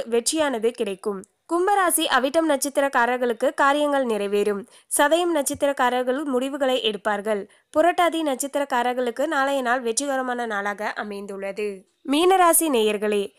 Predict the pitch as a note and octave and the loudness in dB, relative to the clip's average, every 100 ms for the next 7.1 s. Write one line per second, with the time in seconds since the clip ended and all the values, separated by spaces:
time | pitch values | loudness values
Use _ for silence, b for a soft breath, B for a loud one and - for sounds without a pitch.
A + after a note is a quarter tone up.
0 | b - D4+ F4+ F#4+ F4+ E4+ E4 D4 B3+ | b -2 2 4 6 6 4 4 2 2
1 | B3 B3+ A#3 C4+ - B3+ D4+ F4 D4+ C4 | 2 2 2 -2 2 2 2 2 4 4
2 | B3 B3 B3+ A#3 A3+ A3 G#3 G#3+ G3+ G#3 | 4 2 2 0 0 -2 -2 -2 -2 0
3 | G#3 G3 B B C4 C#4+ D#4 D4+ C#4 B3+ | -2 -4 B B 2 4 4 4 4 4
4 | C4 C4+ B3+ B3 B3 D4+ - A#3+ D4 D4+ | 2 2 2 4 4 4 2 2 2 2
5 | C#4 C#4 B3+ A#3+ C4+ C4 B3+ A#3+ A3 A#3+ | 2 2 2 2 2 2 2 2 0 -2
6 | - C4 C4 B3+ C#4 B3+ G#3 G#3+ G#3 G#3 | 0 0 0 0 -4 -4 -4 -4 -2 -4
7 | G3 | -4